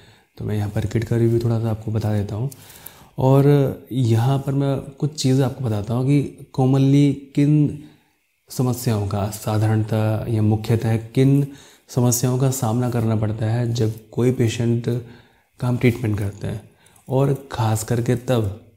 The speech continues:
मुख्यतः तब जब वो पेशेंट हर जगह से घूम चुका हो, निराश हो चुका हो, medicines उसने बहुत सारे खा ली हों,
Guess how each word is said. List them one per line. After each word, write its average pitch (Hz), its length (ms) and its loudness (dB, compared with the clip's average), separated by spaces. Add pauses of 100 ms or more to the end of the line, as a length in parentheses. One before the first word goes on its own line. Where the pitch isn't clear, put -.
(360)
मुख्यतः 117 580 2
तब 131 360 -2
जब 123 400 0
वो 120 160 4
पेशेंट 123 520 -2
हर 131 320 -2
जगह 113 300 2
से 120 320 -4 (680)
घूम 113 300 4
चुका 110 260 -2
हो, 104 460 -4 (400)
निराश 110 420 2
हो 107 80 0
चुका 104 300 -4
हो, 101 400 -6 (340)
medicines 110 640 0
उसने 117 300 -2
बहुत 110 340 0
सारे 110 280 -2
खा - 180 -8
ली 104 160 -2
हों, 107 200 -6